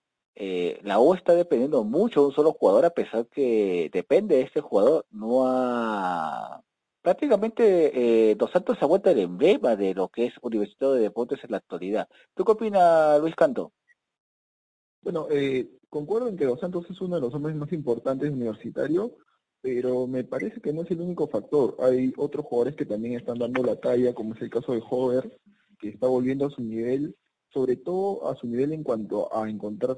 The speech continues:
Speaker 2: reencontrarse con el gol, porque Hover venía jugando bastante bien, pero no la estaba metiendo. En estas ul-, en estos últimos partidos me parece que se han reencontrado con el gol, y eso también le aporta bastante a Universitario. Además, encontró una buena sociedad por ese sector izquierdo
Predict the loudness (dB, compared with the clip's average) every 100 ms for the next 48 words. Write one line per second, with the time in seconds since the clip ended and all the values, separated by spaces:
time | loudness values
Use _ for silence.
0 | -10 -12 -8 -6 -6 -6 -4 -4 -6 -6
1 | -8 -2 0 0 -2 _ _ -14 -12 -8
2 | -6 -2 2 2 2 -4 -2 -4 -4 -4
3 | -2 -4 -4 -6 -2 -2 -2 -8 -18 _
4 | _ -6 -4 -4 -4 -6 -4 -4 -4 -6
5 | -4 -4 -4 -6 -6 -4 -4 -4 -6 -6
6 | -6 -4 -4 -4 -6 -4 -4 -4 -6 -6
7 | -6 -6 -6 -4 -4 -4 -2 0 0 0
8 | 2 2 0 -10 _ _ _ -10 0 0
9 | 0 0 -2 -2 -2 -2 0 0 0 -2
10 | -4 -4 -2 -2 -4 -6 -4 -2 -2 -4
11 | -10 _ -2 -2 -4 -6 -4 -4 -2 -2
12 | 0 -2 -2 -4 -4 -2 -2 0 -2 -2
13 | -2 -4 0 0 0 0 2 2 0